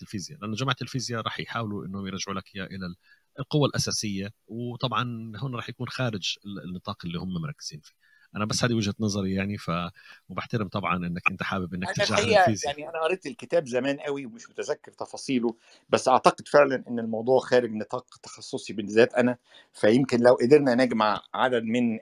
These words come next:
Speaker 2: الناس المتخصصة في هذه المواضيع يمكن نعمل روم في هذا الموضوع، وبرضه روم من، من، من في، في ال-،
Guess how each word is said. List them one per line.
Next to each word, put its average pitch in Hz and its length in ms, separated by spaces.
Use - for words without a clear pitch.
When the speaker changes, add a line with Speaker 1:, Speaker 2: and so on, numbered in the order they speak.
Speaker 2:
الناس 110 340
المتخصصة - 600
في 107 160
هذه 107 140
المواضيع 113 520
يمكن 113 260
نعمل 107 280
روم 107 180
في 92 160
هذا 104 200
الموضوع، 95 420
وبرضه 143 460
روم 143 200
من، 123 120
من، 110 380
من 104 260
في، 104 220
في 104 140
ال-، 101 440